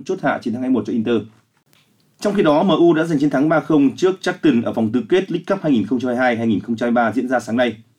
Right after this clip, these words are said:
Ngoài chất lượng đội hình tốt hơn, M U còn có lợi thế sân nhà nên họ đã nhập cuộc rất tự tin, dồn ép Charlton. Sau nhiều đợt hãm thành, M U đã có bàn mở tỷ số do công của Anthony ở phút hai mươi mốt.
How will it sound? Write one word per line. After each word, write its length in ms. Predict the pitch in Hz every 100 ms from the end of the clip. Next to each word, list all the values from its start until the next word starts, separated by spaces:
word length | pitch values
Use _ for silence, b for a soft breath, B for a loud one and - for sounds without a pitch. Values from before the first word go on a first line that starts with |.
| _ _ _ _ _ _ _ -
Ngoài 160 | 143
chất 140 | 175 196
lượng 140 | 151
đội 120 | 139
hình 140 | 143 127
tốt 120 | 185
hơn, 240 | 170 151 - b b
M 60 | 139
U 240 | 165 180
còn 140 | 160
có 80 | 120
lợi 140 | 156 104
thế 140 | 123
sân 180 | 131 151
nhà 320 | 135 113 101 b b -
nên 140 | 170
họ 160 | 156 127
đã 120 | 131
nhập 140 | 160 107
cuộc 200 | 127 98
rất 140 | 202
tự 140 | - 104
tin, 260 | 143 127 113 - _ _ _
dồn 200 | 139 143
ép 180 | 196
Charlton. 360 | 196 190 151 110 104 _ _ _ _ _
Sau 180 | - 185
nhiều 200 | 165 135
đợt 140 | 127
hãm 140 | 123 -
thành, 280 | 165 135 120
M 20 |
U 320 | 120 151 139
đã 140 | 113
có 140 | 135 147
bàn 180 | 139 113
mở 80 | 101
tỷ 100 | 101
số 320 | - 110 151
do 80 | 147
công 300 | 143 127 110
của 360 | 131 117 98 -
Anthony 480 | - 131 120 123 120
ở 100 | 107
phút 180 | 131 151
hai 80 | 127
mươi 60 |
mốt. 120 | 143